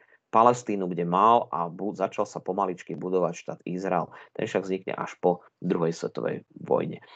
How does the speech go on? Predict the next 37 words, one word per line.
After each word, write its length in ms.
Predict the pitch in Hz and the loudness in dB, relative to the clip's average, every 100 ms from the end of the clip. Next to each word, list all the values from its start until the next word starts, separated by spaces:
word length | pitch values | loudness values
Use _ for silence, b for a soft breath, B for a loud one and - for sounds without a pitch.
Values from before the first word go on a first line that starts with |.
| B B | B B
Keď 60 | 139 | 6
idete 260 | 165 170 123 | 8 8 6
ďalej, 400 | 101 95 113 123 | 6 8 8 6
tak 160 | 113 - | 2 -6
v 40 | 107 | -6
podstate 240 | - - | -6 -4
Arabi 320 | 104 101 101 | 0 -2 -4
sú 160 | - 92 | -10 -6
tou 160 | 85 87 | -6 -2
žltou, 480 | 123 123 120 110 107 B - | -2 2 6 6 4 B 2
táto 240 | 123 - | 2 4
oranžová 560 | 107 110 113 113 107 104 | 2 2 0 2 4 2
sú 320 | - 101 - | 0 -4 -4
už, 200 | 95 87 - | -6 -8 -4
e, 40 | 69 85 - | -4 -4 -2
Peržania, 480 | 98 110 117 104 | 0 0 -2 -4
čiže 240 | 101 - - | -6 -6 0
Iránci, 640 | 107 117 107 107 95 90 b b b - | 2 4 0 -4 -6 -8 b b b -2
iránske 400 | 104 101 - 92 | 0 0 -2 -2
jazykové 400 | 90 87 87 87 | -2 -2 0 -2
skupiny. 560 | - 123 123 104 95 | 0 -2 0 0 0
Tu 160 | 92 131 | 0 2
na 80 | 107 | 2
severe 400 | - 113 110 98 | 4 4 6 6
vidíte, 420 | 92 101 101 92 | 2 -2 -4 -6
že 60 | - | -6
tam 160 | 92 | -6
už 80 | 87 | -4
máte 400 | 98 90 92 87 B B B | -4 -2 -2 -2 B B B
Azerbajdžancov, 960 | 113 127 117 107 104 104 98 92 90 85 | 2 6 4 6 4 2 -2 -4 -2 -2
rôzne 200 | 92 90 | -2 -2
turkické 560 | 120 120 120 104 - 101 | 0 0 0 -12 -2 -2
národy, 560 | 95 95 92 82 85 - B _ | 0 2 2 0 -4 -6 B _
Kyrgyzov 640 | 120 123 113 101 98 90 | 2 4 2 2 2 2
a 160 | - 117 | 2 0
tak 240 | 113 104 | 0 2
ďalej. 400 | 101 95 92 87 | 2 4 4 0